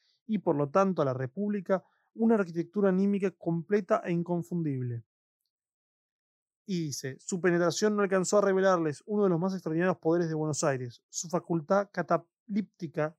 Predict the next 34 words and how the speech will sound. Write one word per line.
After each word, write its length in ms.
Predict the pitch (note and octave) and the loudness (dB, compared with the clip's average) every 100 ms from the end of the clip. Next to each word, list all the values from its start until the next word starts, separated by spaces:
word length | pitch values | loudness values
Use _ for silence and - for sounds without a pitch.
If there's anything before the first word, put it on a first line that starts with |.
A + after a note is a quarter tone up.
| _ | _
de 100 | E3+ | -6
las 100 | D3+ | -6
corrientes 480 | - C#3+ C#3 D3 C#3+ | -4 -4 -2 -4 -6
sanguíneas". 580 | C3+ C3+ B2 B2+ A2+ _ _ _ _ _ _ | -8 -8 -8 -10 -14 _ _ _ _ _ _
Bueno, 180 | B3+ A3 | 0 0
aparece 360 | F#3+ A#3+ A#3 | 2 0 0
acá 140 | A#3 A#3+ | 0 2
Buenos 340 | A3 G3 - | 2 2 2
Aires 160 | A#3+ A3 | 0 -2
como 220 | - E3+ | -4 0
la 80 | E3+ | 0
gran 300 | F#3 G#3 F#3 | 0 0 -2
síntesis, 760 | E3+ D#3+ C3+ B2+ C3+ B2 - _ _ _ | -4 -6 -6 -8 -10 -14 -16 _ _ _
como 220 | - F#3 G#3+ | -8 -2 0
ese 160 | A3+ | 0
espacio, 580 | F3 _ B3+ G3+ - F3+ | -4 _ 4 4 0 -4
esta 160 | F3 F#3 | -4 -10
ciudad, 500 | - F#3 F#3 F3+ F3+ _ _ _ | -6 -2 0 -2 -6 _ _ _
también 460 | - D3 D#3+ D#3 C3+ | -8 -4 -4 -4 -2
barra 420 | D3+ D3+ C3+ B2+ D#3+ | 0 0 -2 -10 -12
espacio 720 | C3 - C#3+ - C#3+ B2+ A#2+ _ _ _ _ F3+ | -10 0 0 0 -4 -6 -10 _ _ _ _ -10
en 160 | C#3 | -10
el 60 | C3 | -8
sentido 380 | C#3 C3 F3 D3+ | -10 -6 -4 -2
simbólico, 920 | - D#3 D#3 F#3+ A3+ F#3+ F3 - F3 | 0 0 0 4 4 4 -2 -6 -4
donde 440 | F3 E3+ F3 E3+ | -2 -2 -2 -2
anidan 440 | F3 F#3+ G#3+ G#3 F#3 | -2 -2 -2 -2 -2
y 60 | |
se 100 | D3 | -4
forman 380 | B2+ E3 D#3 C#3+ | -6 -4 -2 -4
las 120 | B2 | -6
razas, 240 | C3+ A#2+ B2+ | -10 -12 -10
donde 240 | C#3 D3+ | -10 -10
nace 480 | E3 G3 - G3 | -6 -6 -6 -8